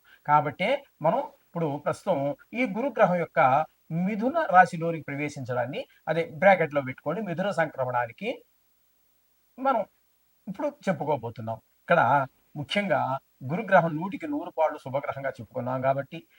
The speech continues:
ఈయన యొక్క, ఉమ్, విధి, విధి విధానాలు, ఈయన యొక్క కారకత్వాలు ఏ విధంగా ఉంటాయి అన్నట్టయితే,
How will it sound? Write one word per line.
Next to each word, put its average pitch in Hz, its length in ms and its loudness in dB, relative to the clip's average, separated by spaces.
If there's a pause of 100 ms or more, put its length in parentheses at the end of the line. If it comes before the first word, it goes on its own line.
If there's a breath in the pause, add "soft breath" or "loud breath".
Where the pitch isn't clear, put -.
(240 soft breath)
ఈయన 226 280 -2 (120)
యొక్క, - 180 0 (1200)
ఉమ్, 139 440 -4 (340)
విధి, 226 220 -4
విధి 214 240 0
విధానాలు, 202 360 6 (380)
ఈయన 170 140 -4
యొక్క 190 120 2 (120)
కారకత్వాలు 185 500 6
ఏ 156 120 -2
విధంగా 156 320 -2 (120)
ఉంటాయి 123 280 -4
అన్నట్టయితే, 110 460 -12